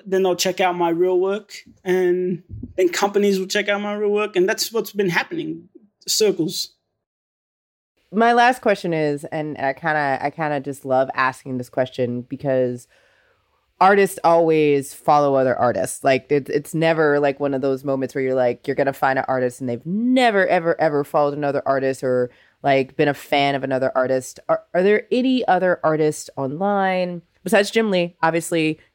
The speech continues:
Speaker 2: in comics, um, that you admire or look to or follow or just a big, huge fan of?
Speaker 1: Definitely. Um, Mike Orduna, his name is Fato as an artist name. He's the reason that I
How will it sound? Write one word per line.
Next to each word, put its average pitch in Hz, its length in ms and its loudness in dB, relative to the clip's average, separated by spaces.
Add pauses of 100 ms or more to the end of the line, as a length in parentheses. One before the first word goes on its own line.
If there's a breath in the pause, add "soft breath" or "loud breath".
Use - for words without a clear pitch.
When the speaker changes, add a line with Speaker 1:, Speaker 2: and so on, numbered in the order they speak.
Speaker 2:
in 156 180 -2
comics, 143 520 -2 (260 loud breath)
um, 147 600 2
that 160 420 2
you 170 480 -8
admire 233 680 2
or 151 200 0
look 208 260 -8
to 185 580 -6
or 139 140 0
follow 156 680 0
or 139 260 -2
just 147 260 -12
a 139 60 -6
big, 156 320 -2
huge 160 300 -12
fan 131 240 0
of? 170 240 -2 (600)
Speaker 1:
Definitely. 180 480 0
Um, 180 480 0
Mike 226 260 0
Orduna, 196 680 0 (160)
his 165 180 -10
name 185 160 -2
is 180 120 -6
Fato 208 540 -4 (220)
as 180 140 -4
an 165 60 -4
artist 185 280 0
name. 233 260 -2 (420 soft breath)
He's 214 260 0
the 233 100 -2
reason 202 640 2
that 175 160 0
I 165 240 -2